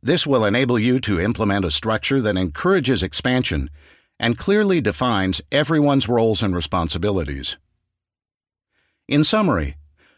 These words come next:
once you understand that hitting the ceiling is inevitable, you and your leadership team must employ these five leadership abilities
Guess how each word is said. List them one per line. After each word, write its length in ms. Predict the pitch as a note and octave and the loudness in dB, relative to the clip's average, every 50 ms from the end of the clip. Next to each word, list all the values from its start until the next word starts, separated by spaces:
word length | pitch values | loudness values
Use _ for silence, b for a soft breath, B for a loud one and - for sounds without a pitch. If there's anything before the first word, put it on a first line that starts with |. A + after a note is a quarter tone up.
| _ _ | _ _
once 340 | - G2+ C3+ F#3 G#3+ G3+ - | -2 0 2 2 2 2 2
you 140 | - A2 G2 | 0 0 2
understand 600 | A2 C3 C#3+ C#3 B2 - - F2+ F2 E2 E2 E2+ | 2 2 2 2 0 0 -2 -2 0 0 0 -2
that 140 | E2+ E2+ E2 | -2 -2 -2
hitting 340 | - - E3 D#3 E3+ E3 D3 | -2 0 0 2 2 2 2
the 100 | A#2+ - | 2 2
ceiling 460 | - - D3 C3 A2+ G#2 G2 F#2+ F#2+ - | 2 2 2 2 2 2 0 0 -2 -2
is 240 | G#2 G#2+ G2+ F#2 | -2 -2 0 0
inevitable, 600 | G#2+ G2+ G#2+ A#2 A#2 F#2 E2+ D#2 D2 C#2 C2 C2 - _ _ _ _ _ _ _ _ _ _ _ _ | 0 0 0 0 0 -2 -2 -4 -4 -6 -8 -12 -16 _ _ _ _ _ _ _ _ _ _ _ _
you 380 | - F#2 G2+ A#2+ C#3 D3+ D#3+ D3 | -4 -2 2 2 4 4 2 2
and 160 | G#2+ F2 D#2+ | 0 -2 -2
your 160 | E2 E2+ D#2+ | -2 -2 -2
leadership 580 | E2 A2+ C#3 D3 C#3+ C#3 B2 - C#3+ B2+ A#2+ _ | 0 0 2 2 2 2 2 0 -2 -2 -2 _
team 380 | - - G2+ F2 E2 E2+ F2+ D2+ D2 b b b b | -2 -2 0 0 0 -2 -4 -6 -8 b b b b
must 280 | - A2+ D#3 F3 - - | 0 0 0 0 0 0
employ 480 | E3+ C#3+ C#3 - - F#3+ F3+ C3+ A2+ G2+ | 0 0 0 0 0 2 2 2 2 2
these 240 | - - G#3 F#3 | 0 0 0 -2
five 380 | - - - A#2+ C3+ D#3 E3 B2 | -2 -2 -2 0 0 0 0 0
leadership 580 | A#2 G#2 B2+ C#3+ C#3 D3+ C#3 - - C#3+ - - | 0 0 2 2 2 2 0 0 0 -2 -2 -2
abilities 600 | A2+ F2+ C3 C3+ A2+ F2+ D2 D#2 D#2 D2+ - | -2 0 0 0 0 0 -2 -2 -4 -4 -6